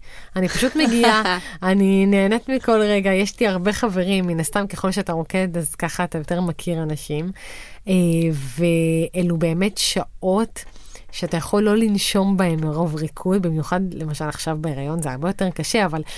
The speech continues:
Speaker 1: לפני שבוע אני אספר לך שהלכתי לסלסה, ואחרי כמה ריקודים כבר כאב לי הגב. אה,
Speaker 2: מהמם.
Speaker 1: הוא לא כאב בגלל הסלסה, הוא כאב בגלל ההיריון
Speaker 2: ההיריון,
Speaker 1: והמשקל.
Speaker 2: בטח.
Speaker 1: אה,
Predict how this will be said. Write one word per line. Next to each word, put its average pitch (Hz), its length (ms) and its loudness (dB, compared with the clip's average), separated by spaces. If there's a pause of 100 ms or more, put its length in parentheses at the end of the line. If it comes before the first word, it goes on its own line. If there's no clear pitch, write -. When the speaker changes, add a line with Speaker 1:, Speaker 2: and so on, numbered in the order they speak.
(300)
Speaker 1:
לפני 190 300 2
שבוע 190 340 0
אני 185 120 2
אספר 208 380 -2
לך 202 180 0
שהלכתי 175 960 0
לסלסה, 196 640 0
ואחרי - 800 -2
כמה 262 240 2
ריקודים 269 580 2
כבר 165 320 -6
כאב - 300 -6
לי 220 140 2
הגב. 185 640 0 (560)
אה, 175 40 2 (300)
Speaker 2:
מהמם. 165 240 4
Speaker 1:
הוא 170 160 2
לא 220 140 6
כאב 269 240 2
בגלל 202 300 4
הסלסה, 190 380 2
הוא 175 80 -2
כאב 208 260 2
בגלל 196 300 4
ההיריון 220 400 8
Speaker 2:
ההיריון, 233 260 10
Speaker 1:
והמשקל. 240 280 8
Speaker 2:
בטח. 320 880 4
Speaker 1:
אה, 196 120 6